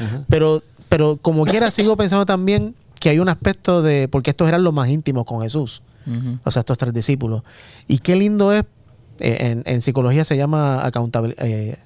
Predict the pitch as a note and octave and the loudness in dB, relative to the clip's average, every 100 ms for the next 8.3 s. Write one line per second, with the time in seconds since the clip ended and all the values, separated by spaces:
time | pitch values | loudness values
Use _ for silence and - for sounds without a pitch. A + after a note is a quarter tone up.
0 | - B2+ A#2+ A2+ - C3 B2+ C3 E3+ C#3 | -6 -4 -2 -2 -2 0 0 0 0 0
1 | B2 A#2 C3+ C3 C3 B2+ - - - A#2+ | -2 -2 -4 -4 -4 -6 -8 -16 -6 -2
2 | A#2 A2+ A2 A2+ C#3 C#3+ D#3+ D#3 D3+ D3 | 0 -2 -4 -4 -2 -2 0 0 -2 0
3 | C#3 D3+ D3 C3+ A#2+ C3+ C#3 A2+ A2 G#2+ | 0 0 0 -2 -2 -2 -2 -2 -2 -2
4 | G#2 G#2 A2+ - - C#3 C3 C#3 C3+ C3+ | -4 -6 -10 -14 -4 -2 0 0 2 0
5 | C3 B2 B2+ C3 A#2 A#2+ A#2+ A2+ A#2 A#2+ | 0 -2 -2 -2 0 0 -2 -2 -2 -2
6 | A#2 A2+ B2 A#2 G#2+ - C#3 C#3 B2+ B2 | -2 -2 -4 -4 -4 -2 0 2 2 0
7 | C#3 D3+ C#3 C3+ C3+ C3+ C3+ B2 A#2+ A2+ | 0 -2 -2 -2 -2 -4 -4 -4 -4 -4
8 | A#2+ A#2+ B2+ | -6 -6 -8